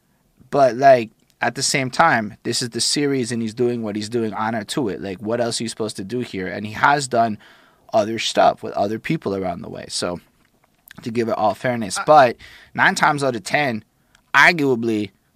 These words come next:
Speaker 1: it really does feel like it's this, which I often wanna hear. So it's always enjoyable.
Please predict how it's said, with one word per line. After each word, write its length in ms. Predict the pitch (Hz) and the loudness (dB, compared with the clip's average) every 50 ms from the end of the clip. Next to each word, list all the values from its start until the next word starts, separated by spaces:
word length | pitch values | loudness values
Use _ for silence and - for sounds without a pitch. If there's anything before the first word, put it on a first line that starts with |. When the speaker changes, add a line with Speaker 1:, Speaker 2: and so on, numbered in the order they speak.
| _ _ | _ _
Speaker 1:
it 60 | - 117 | -6 -4
really 320 | 127 143 151 143 135 123 | 0 0 0 2 0 0
does 260 | 117 120 117 110 - | 0 0 -2 -2 -2
feel 240 | - 117 113 110 104 | -4 -2 -2 0 -2
like 220 | 98 92 90 - | -2 -6 -8 -10
it's 140 | 98 90 - | -12 -12 -8
this, 340 | - 123 110 87 80 - - _ - | -6 -6 -6 -4 -6 -8 -12 _ -8
which 260 | 107 110 104 - - - | -6 -4 -4 -4 -6 -6
I 160 | 104 101 85 - _ _ _ _ _ _ - | -6 -6 -6 -8 _ _ _ _ _ _ -4
often 400 | 120 110 107 - - 120 110 104 | 0 0 0 0 0 -2 -2 0
wanna 220 | 107 107 104 92 | -2 -2 -2 -4
hear. 280 | 90 127 143 110 76 - - | -6 -4 -4 -4 -6 -8 -8
So 260 | - - - 90 82 | -8 -6 -4 -4 -6
it's 140 | 87 - - | -6 -4 -2
always 280 | 107 98 92 90 90 92 | -2 -2 -2 -4 -6 -6
enjoyable. 540 | 90 92 123 123 107 90 82 107 107 127 | -6 -4 -2 -2 -2 -4 -8 -12 -16 -18